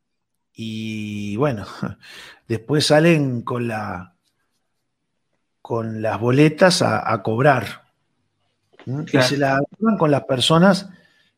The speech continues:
Speaker 1: que recibieron la donación. Por eso es muy importante que eso se haga, y vaya a saber por qué estamos hablando de esto, Oscar,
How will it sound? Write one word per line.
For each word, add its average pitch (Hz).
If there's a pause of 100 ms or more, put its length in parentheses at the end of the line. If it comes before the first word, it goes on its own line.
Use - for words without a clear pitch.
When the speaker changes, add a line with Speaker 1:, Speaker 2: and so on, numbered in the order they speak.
(100)
Speaker 1:
que 131
recibieron 131
la 135
donación. 117 (680)
Por 135
eso 156
es 135
muy 175
importante 170
que 135
eso 127
se 131
haga, 151 (100)
y 117
vaya 165
a 151
saber 139
por 120
qué 135
estamos 131
hablando 123
de 139
esto, 123
Oscar, 139